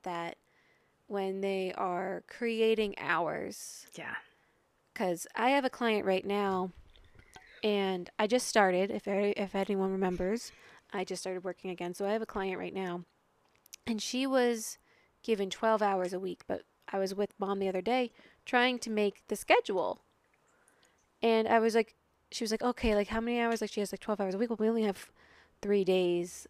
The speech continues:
Speaker 1: a week that we can do it. So, like, that's, like, four hours. I was like, "Do you," and I asked my client and I asked the mom, like, I asked both of them, like, "Do you really wanna do four hours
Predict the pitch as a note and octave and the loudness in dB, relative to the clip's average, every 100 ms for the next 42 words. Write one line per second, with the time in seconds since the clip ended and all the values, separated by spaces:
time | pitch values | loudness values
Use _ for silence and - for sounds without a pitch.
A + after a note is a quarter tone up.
0 | _ F#3+ G3 F3+ F3 - F#3 C4+ - G3+ | _ -6 -2 -2 -2 -2 0 0 0 -2
1 | - F#3 F3 - F3+ - F#3 G3 A3+ A3 | -2 -2 -2 -2 -6 0 2 6 6 6
2 | F#3 F3+ F3+ _ - A3+ C4 - - D#4+ | 4 4 0 _ -6 -2 -2 -6 -16 -16
3 | _ _ _ - A3+ A3 B3+ D#4 G#3+ - | _ _ _ 4 8 10 10 8 4 4
4 | E4+ A3+ G#3 A3 A3 G#3+ A#3+ F3+ F#3 G#3+ | 4 4 4 2 0 0 2 6 6 6
5 | G3 A#3+ - F3+ F3 F#3+ G#3+ C#4 G#4+ G#4 | 4 4 2 -2 -4 -2 -4 2 4 4
6 | E4 F4 D#4 C4+ F#4+ B3 C#4 A#3 C#4 G4 | 4 2 2 2 2 4 6 6 6 4
7 | G#4+ - | 0 -2